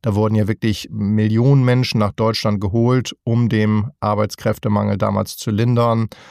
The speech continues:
Also insofern, wir sollten's an sich wissen, aber, ähm, so richtig kriegen wir es irgendwie trotzdem noch nicht hin, glaube ich.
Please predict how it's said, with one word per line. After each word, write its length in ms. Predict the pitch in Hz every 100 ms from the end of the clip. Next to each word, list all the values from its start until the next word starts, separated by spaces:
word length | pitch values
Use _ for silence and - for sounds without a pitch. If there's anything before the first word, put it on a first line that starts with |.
| - - -
Also 180 | 110 104
insofern, 480 | 101 117 - 117 107
wir 120 | 107
sollten's 500 | 98 117 123 120 -
an 180 | 110 107
sich 280 | 101 90 -
wissen, 640 | 104 127 - 147 147 147 - - - - -
aber, 540 | 113 117 131 131 113
ähm, 160 | 117 110
so 80 |
richtig 400 | 107 107 139 131 - -
kriegen 180 | 139 131
wir 40 |
es 100 | -
irgendwie 220 | 131 131
trotzdem 320 | - 143 - 104
noch 120 | 101
nicht 180 | 123 120
hin, 180 | 127 98
glaube 240 | 95 -
ich. 160 | -